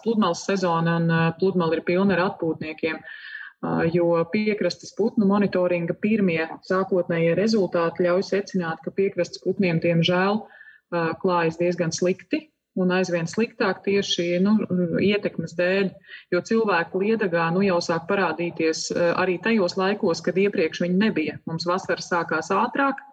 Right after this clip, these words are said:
Ja iepriekš pirmie cilvēki pludmalē intensīvi sāk parādīties ap Jāņu laiku, tad tagad, ā, iestājoties siltākam laikam jau maijā, tās pludmales sāk palikt pilnas jau maijā, un tas ir ļoti nopietns traucējums. Un ja mums tā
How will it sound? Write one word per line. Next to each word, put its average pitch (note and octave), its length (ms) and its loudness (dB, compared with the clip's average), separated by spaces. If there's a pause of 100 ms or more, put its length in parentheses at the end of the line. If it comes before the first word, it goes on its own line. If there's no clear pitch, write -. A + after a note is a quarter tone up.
(320)
Ja F3+ 160 0
iepriekš G#3 460 0
pirmie G3+ 260 0
cilvēki F3 480 -2
pludmalē E3+ 480 2
intensīvi F3 400 -2
sāk E3+ 320 -4
parādīties E3 480 -2
ap - 160 -8
Jāņu F3+ 400 2
laiku, D4 380 0 (580)
tad F3 140 -6
tagad, G#3 340 -2
ā, F3+ 120 2 (600)
iestājoties E3+ 720 0
siltākam E3+ 480 0
laikam F#3 320 0
jau E3 160 0
maijā, F#3 400 2
tās E3+ 240 -4
pludmales F#3 480 2
sāk E3 220 -2
palikt F#3 340 0
pilnas G3 380 2
jau E3 180 2
maijā, G#3 320 2 (140)
un E3 100 -2
tas F#3 240 -4
ir E3+ 160 0
ļoti F3+ 400 2
nopietns F#3 480 -2
traucējums. D#3+ 720 -2 (480)
Un E3+ 160 0
ja F3+ 80 2
mums G3 320 0
tā F3+ 140 2